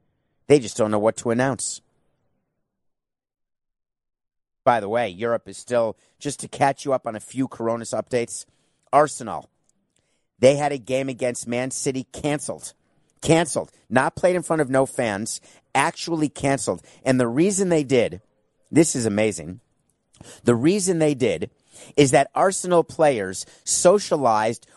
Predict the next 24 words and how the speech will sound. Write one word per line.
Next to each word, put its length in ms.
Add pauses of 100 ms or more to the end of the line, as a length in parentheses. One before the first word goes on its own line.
with 160
the 120
Olympikos 760
owner 420
after 340
a 60
game 280
last 340
week, 320 (240)
and 120
the 80
Olympikos 680
owner 400 (560)
has 300
coronavirus. 880 (220)
So 160
now 160
the 160
Arsenal 460
players 520 (220)
have 320
to 160
be 160
quarantined 800